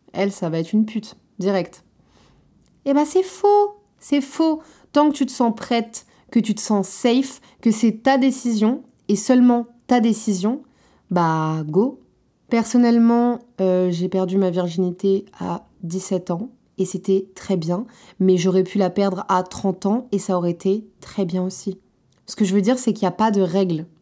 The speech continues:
en fait. Il n'y a aucune règle. Écoute-toi, et ça ira très bien. Laisse personne prendre de décision pour toi. Et, point très important, quand on décide de débuter sa vie sexuelle,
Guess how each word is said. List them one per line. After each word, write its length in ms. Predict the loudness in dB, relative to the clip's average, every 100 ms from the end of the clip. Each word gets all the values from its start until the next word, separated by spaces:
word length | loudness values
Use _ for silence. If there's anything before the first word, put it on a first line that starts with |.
| _
en 80 |
fait. 360 | -14 -14 -16 -20 _
Il 40 | -4
n'y 40 |
a 120 | -2
aucune 340 | -2 -2 0 0
règle. 420 | 2 2 0 -4 -8 _ _ _ _ -4
Écoute-toi, 720 | 0 -2 -4 -2 0 0 -4 _
et 80 | -6
ça 140 | 0 2
ira 200 | 2 0
très 220 | -2 -2
bien. 240 | 0 -4 -8 _ _
Laisse 240 | 0 0 0
personne 440 | 0 0 2 0
prendre 220 | 2 2
de 80 | 2
décision 460 | 2 0 -2 -2 -2
pour 220 | -4 -10
toi. 340 | -4 -4 -4 _ _ _ _ _
Et, 320 | 2 2 2 -4 _
point 220 | -2 -2
très 320 | 0 -4 0
important, 580 | 0 -2 -6 -4 -4 -4 _ _ _ _ _ _ -8
quand 180 | -4
on 40 | -2
décide 340 | -2 -4 -4
de 100 | -2
débuter 380 | -2 -2 -4 -8
sa 140 | -8
vie 100 | -8
sexuelle, 600 | -8 -12 -6 -4 -2 -4